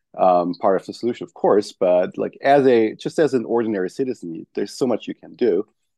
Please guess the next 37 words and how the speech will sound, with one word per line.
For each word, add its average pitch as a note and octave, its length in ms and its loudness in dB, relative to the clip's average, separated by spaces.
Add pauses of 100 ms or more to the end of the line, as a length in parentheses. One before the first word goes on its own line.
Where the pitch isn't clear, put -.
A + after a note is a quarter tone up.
(300)
And F#2+ 320 -2
so F#2+ 280 2
I F#2+ 100 4
just - 220 -6
started B2 260 -2
to A2 40 -4
go G2+ 160 -2
out G2+ 220 -2
and, E2+ 260 -12 (100)
you - 80 -14
know, G2 300 -8
like, F2 140 -8
with F2+ 160 -4
a F#2 40 -6
shovel G#2 520 4
and, F2+ 380 0
and F#2 200 -18
start F2+ 220 -2
to F2+ 80 -12
dig F2 280 -2
ponds, F2+ 1040 -2 (100)
um, E2 720 0 (540)
connect G2 400 2
with - 160 -4
people F2 640 2 (800)
that - 120 -8
did G2 140 -6
the E2+ 80 -10
same. F2 460 0
There's, E2+ 320 -4
like, - 420 -10
you B2 80 -2
know, D#2 220 0
grassroots F#2 520 0
organizations E2+ 640 -4
that F2 140 -8
I'm E2 360 -6